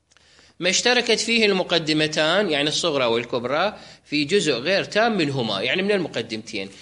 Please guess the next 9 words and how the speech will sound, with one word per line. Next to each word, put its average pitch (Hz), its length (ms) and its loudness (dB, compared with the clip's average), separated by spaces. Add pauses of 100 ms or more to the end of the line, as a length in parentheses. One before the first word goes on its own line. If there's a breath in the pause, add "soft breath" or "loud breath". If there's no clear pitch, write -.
(160 loud breath)
يعني 143 220 -2
الحد 185 320 -2
الأوسط 120 640 -4 (280 soft breath)
يجي 175 300 -2
جزء 185 300 0
غير 185 220 0
تام 175 280 0
في - 80 -10
الصغرى، 247 500 2